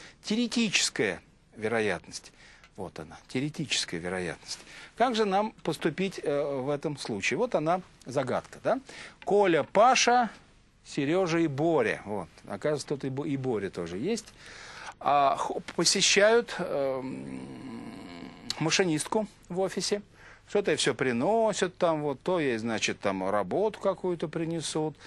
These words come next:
то спро-, спросят, а не готова ли моя работа, а не звонил ли кто, а не приходила ли телеграмма.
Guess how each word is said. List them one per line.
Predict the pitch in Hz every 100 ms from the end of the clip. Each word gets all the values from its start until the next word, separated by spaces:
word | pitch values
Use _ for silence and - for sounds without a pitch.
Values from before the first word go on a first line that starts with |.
| - -
то | 175
спро-, | 156 - 143 135
спросят, | 117 - 123 104 123
а |
не | 117
готова | 117 120 127 104
ли | 104
моя | 104 110 156 220
работа, | 196 175 165 160 113
а |
не | 113
звонил | 110 117 117 110 104
ли | 104
кто, | - - 208 190 - - -
а | 107
не | 110
приходила | 104 110 117 104 104 98
ли | 95
телеграмма. | - 101 101 147 220 202 175